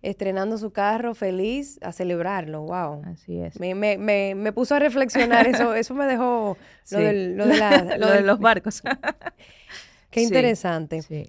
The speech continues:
Speaker 2: la verdad que sí. Y mira, eh, muchas, por ejemplo, en el caso de piezas, y, y lo digo con, con,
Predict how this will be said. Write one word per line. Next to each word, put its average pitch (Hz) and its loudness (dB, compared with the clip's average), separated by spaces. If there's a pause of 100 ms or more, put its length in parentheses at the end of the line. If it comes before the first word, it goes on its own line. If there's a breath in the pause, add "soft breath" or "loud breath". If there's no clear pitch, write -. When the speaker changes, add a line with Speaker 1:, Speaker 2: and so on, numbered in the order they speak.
Speaker 2:
la 165 -6
verdad 156 -6
que 170 -10
sí. - -16 (160)
Y 220 0
mira, 247 0 (200)
eh, 196 -2 (680)
muchas, 226 0 (280)
por 170 -12
ejemplo, 185 -8
en 220 -2
el 196 -4
caso 196 -6
de 196 -2
piezas, 180 -4
y, 143 -10
y - -18 (240)
lo 156 -10
digo 160 -4
con, 180 -4
con, 151 -12